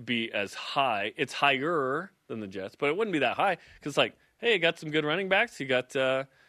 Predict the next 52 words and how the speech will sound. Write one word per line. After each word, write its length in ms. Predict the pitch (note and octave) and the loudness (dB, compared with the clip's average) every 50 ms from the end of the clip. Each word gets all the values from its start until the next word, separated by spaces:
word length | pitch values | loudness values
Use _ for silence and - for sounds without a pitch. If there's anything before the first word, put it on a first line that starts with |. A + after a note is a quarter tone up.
| _ _ | _ _
you 60 | - B2 | -8 -8
know, 100 | C#3+ E3+ | -6 -4
George 320 | D3+ D3+ C3+ B2 - - | -2 -2 -2 -2 -4 -4
Kittle 400 | - D#3 D#3 E3+ G3+ A#3 C4 - - | 2 2 4 4 2 -2 -4 -10 -8
and, 320 | - A#2 A#2 A#2 A#2 A2+ A#2 | -6 -4 -4 -4 -2 0 0
uh, 100 | A#2 A2+ - | -2 -2 -2
Kibbles 360 | - - C#3 D3 D3 C#3 C3+ | -2 -4 -2 -2 -2 -4 -4
and 100 | C#3 C3 | -4 -2
Bits, 340 | B2+ C3 G3 G#3 - - - | 0 0 0 0 -4 -10 -6
and 280 | - C3+ C3+ C3+ C3 | -4 -2 -2 -2 -2
you 80 | C3+ C3 | -4 0
got 300 | C3 C#3+ C#3 C#3+ C3+ - _ - - - - - | 2 4 4 2 0 -4 _ -20 -20 -18 -8 -2
a 200 | C3 C3 C3 B2+ - _ _ _ _ _ _ _ - - - - | 0 0 0 0 -4 _ _ _ _ _ _ _ -20 -20 -18 -10
really 240 | C#3+ A2+ B2 C3 C3+ | -4 0 0 2 2
nice 240 | C#3+ D3 D#3 D#3 - | 2 2 0 0 -2
defense 600 | D#3 D3 E3+ D#3+ - F#3 F#3 G3 - - - - - | -2 -2 -2 -2 -2 -2 -4 -4 -6 -12 -18 -14 -10
and 320 | A#2 A2 G#2+ G#2 G2+ G2 G#2 | -6 -6 -4 -4 -6 -4 0
Bosa 460 | - C#3 D#3 - - F#3 F3 F3+ F3 | 0 0 0 0 -4 -4 -4 -4 -4
and 120 | D#3 A#2+ | -6 -8
Warner. 380 | A2 A2+ C3 E3 F#3+ F#3+ G3 F#3+ | -8 -8 -10 -10 -10 -14 -16 -16
And, 140 | D#3+ A2 F#2+ _ _ _ _ _ _ _ - | -16 -18 -18 _ _ _ _ _ _ _ -6
hey, 220 | - A#3 F#3+ D3 _ _ - _ | -6 -6 -6 -8 _ _ -20 _
just, 300 | - - F#3 F#3 - - | 0 2 2 2 0 -6
just 180 | - E3+ F3+ - | -4 -4 -2 2
don't, 220 | - F#3 G3 G3 - - _ _ _ _ _ _ _ - | 4 2 2 2 -6 -14 _ _ _ _ _ _ _ 2
like, 240 | F3 F#3 E3+ - - - | 4 4 4 4 0 -2
you 180 | G3 A3 C4 - | 2 2 2 4
could 140 | - A#3 | 4 4
almost, 280 | G#3 G#3+ A3 A3 G#3 - G#3 - | 4 4 2 0 0 -2 -2 0
like, 160 | - A3 G#3+ - | 2 0 2 4
Jimmy 240 | - C#4+ D4+ C4+ A#3+ | 2 4 4 4 4
G 220 | F3+ B3 E4 F4 | 4 2 2 2
can 160 | - - G#3 | 0 -2 0
be 160 | F3+ F#3 E3+ D#3 | 2 2 2 4
game 240 | C3+ G3+ C#4+ F4+ | 2 2 2 2
manager 380 | C#4+ F3 C#3+ C3+ B2+ A#2 B2 A#2+ | 2 0 0 0 -2 -2 -4 -4
and 120 | A2 G#2+ | -4 -4
they 60 | A2 G#2+ | -6 -6
can 100 | G#2 G#2 | -6 -8
get 100 | G#2+ F#2+ | -10 -10
to 60 | F#2+ | -10
the 100 | - G2+ | -8 -8
playoffs 240 | F#2+ F2 E2 - - | -8 -8 -8 -10 -14
maybe. 200 | E2+ E2 D#2 - _ _ - - - - - _ _ _ - | -16 -16 -16 -18 _ _ -20 -20 -20 -20 -20 _ _ _ 0
But 280 | C#3+ F#3 A#3 A3+ G3 F3+ | 4 6 6 6 6 4
the 100 | F3+ F3+ | 2 2
N 80 | F3+ | 2
F 80 | F3 D#3 | 2 0
C 140 | - - D3 | -2 -2 0
West 280 | C3 C3 B2+ - - | 2 2 2 2 -2
is 120 | A2+ G2 - | -10 -12 -8
hard, 360 | - F3 E3 G#2 F2 F2+ | -4 -4 -4 -4 -4 -8